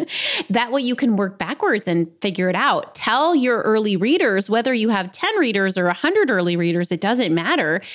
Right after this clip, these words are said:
but tell them the date which with you're going to give them that book. Because guess what? If you're anything like me, there's no way I'm not gonna give you guys that book on time,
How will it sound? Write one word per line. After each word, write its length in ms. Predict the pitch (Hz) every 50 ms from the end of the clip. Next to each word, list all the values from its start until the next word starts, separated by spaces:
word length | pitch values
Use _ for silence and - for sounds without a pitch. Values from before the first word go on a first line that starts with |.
| - - - - - - -
but 260 | 185 247 226 - -
tell 300 | - - 320 311 359 320
them 180 | 330 302 269
the 100 | 233 208
date 600 | 185 170 - - 196 247 320 453 - - - - - _ _ _ _ 220
which 480 | 185 175 240 285 - - - - -
with 420 | 196 208 220 294 440 - - - - - _ _
you're 240 | 196 208 254 269 240
going 200 | 247 254 254 247
to 100 | - 208
give 220 | 175 220 220 214
them 140 | 233 214 202
that 220 | 202 175 - 180
book. 360 | - 233 220 - - - - -
Because 360 | - 233 - 262 247 214 -
guess 280 | - 226 226 214 - -
what? 320 | - 208 202 165 98 - - - - - - - - -
If 120 | 226 -
you're 120 | 233 240
anything 260 | 269 294 285 277 262 233
like 180 | 214 202 202
me, 460 | - 196 202 214 240 320 381 370 - - -
there's 180 | 262 285 269
no 180 | 339 427 440 392
way 540 | 269 196 170 180 175 180 190 208 262 349 -
I'm 140 | - 226 226
not 160 | 202 196 202
gonna 140 | 220 208 208
give 120 | 190 202
you 120 | 185 185 165
guys 180 | 180 175 170
that 180 | - 160 143 170
book 160 | 170 156 -
on 160 | 160 - -
time, 360 | - - - - - - 202